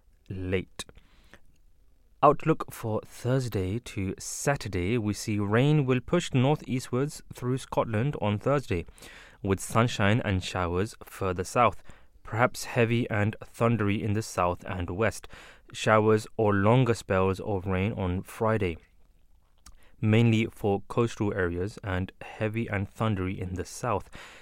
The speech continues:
Heavy spells of rain may move further into eastern Scotland. Similar conditions on Saturday, but winds strengthening. So, um, you know, we see a lot of rain, a lot of, uh, uh, cloud, uh, cloud, and a lot of, a lot of rain again.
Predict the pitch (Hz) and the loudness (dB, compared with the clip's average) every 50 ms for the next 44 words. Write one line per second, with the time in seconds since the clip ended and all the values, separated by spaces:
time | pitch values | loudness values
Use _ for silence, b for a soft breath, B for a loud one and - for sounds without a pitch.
0 | B B B B B - - - 117 110 127 - - - 110 107 110 107 - - | B B B B B -4 0 2 2 2 0 -2 2 4 6 6 6 4 2 0
1 | 110 92 95 95 92 92 95 95 104 117 - - 113 104 104 107 107 104 110 139 | 0 0 -2 0 0 2 4 4 2 2 0 -2 -2 -2 0 0 2 2 2 0
2 | 135 - - - - - 101 95 87 104 98 85 101 95 - - 107 - - 107 | 0 -4 -10 -14 -8 -6 -4 -4 -2 -2 -2 -2 -4 -4 -4 -6 -8 -6 -4 -4
3 | 107 101 - - - - 113 101 98 95 - - - - 156 - - 123 104 90 | -4 -4 -6 -10 -8 -6 -4 -4 -4 -4 -6 -8 -4 -2 -2 0 0 -2 -4 -4
4 | 85 - - b b b b b b - - - - - - 127 120 117 110 110 | -6 -8 -14 b b b b b b -18 -14 -14 -12 -4 0 2 4 4 4 4
5 | 110 104 - - 98 90 90 87 - - 95 92 95 - - 101 90 87 - - | 2 0 0 -2 -2 -2 -2 -4 -4 -6 -6 -6 -4 -4 -6 -6 -6 -4 -2 -2
6 | 113 107 - 98 95 98 123 131 110 104 110 - 107 92 92 104 107 107 113 107 | -2 -2 -2 -2 -2 -2 -2 0 0 -2 0 0 -2 -2 0 0 2 2 0 -2
7 | - - b b b b b b b _ - - - - - - 120 117 - - | -4 -8 b b b b b b b _ -12 -12 -12 -8 -2 0 0 0 0 -2
8 | - 95 82 82 82 82 - - - 113 107 107 101 B B B B B B - | -4 -6 -6 -6 -10 -12 -10 -4 -2 0 0 0 0 B B B B B B -4
9 | 98 98 98 98 95 98 101 104 95 92 92 95 92 - - 110 104 98 98 95 | -2 0 2 2 2 2 2 2 0 0 0 -2 -4 -4 -2 0 2 2 4 4
10 | 104 110 107 92 95 - 87 85 90 101 104 104 104 104 104 104 117 - - 98 | 2 2 2 0 -2 -4 -6 -2 0 2 2 4 4 4 2 2 0 -2 -2 -2
11 | 98 98 101 101 95 90 90 95 90 90 90 90 87 87 87 87 87 - - - | 0 0 2 2 0 0 -2 -4 -2 -2 -2 -2 -2 -2 -4 -4 -6 -6 -8 -12
12 | - - 95 95 87 87 87 - - 110 104 95 95 104 98 92 90 90 - - | -12 -10 -8 -8 -8 -8 -10 -6 -2 0 2 2 2 0 0 -2 -2 -2 -4 -2
13 | - 101 95 95 92 98 95 87 87 92 90 90 85 - - - - 98 98 90 | 0 2 2 2 0 -2 -4 -4 -4 -2 -2 -2 -4 -6 -10 -8 -2 0 0 2
14 | 87 90 95 92 90 90 90 101 104 98 87 | 2 4 4 4 4 4 4 4 2 2 2